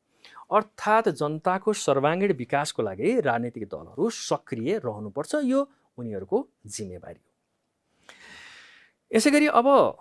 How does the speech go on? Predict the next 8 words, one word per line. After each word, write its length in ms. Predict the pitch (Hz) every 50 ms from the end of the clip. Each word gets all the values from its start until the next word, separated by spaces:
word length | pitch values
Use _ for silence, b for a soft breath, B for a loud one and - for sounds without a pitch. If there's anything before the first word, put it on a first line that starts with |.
| - -
राजनीतिक 440 | 147 139 139 165 214 240 233 262 233
दलहरू 680 | 202 208 220 220 220 214 220 233 233 233 220 156 - B B B B B B
सत्तामा 500 | - - 185 185 - 214 202 214 214 196
पुगिसके 480 | - 190 180 214 196 - 175 160 180
पछाडि 440 | 170 160 139 - - - 139 147 123 - - _ _ _ _ _ _ _ _ _ _ _ _ _ _ _ _ - 151
अगाडि 340 | 165 160 180 185 196 214
नै 140 | 220 233 233
जनतालाई 800 | 160 139 147 147 156 156 190 180 185 190 196 208 202 196 147 -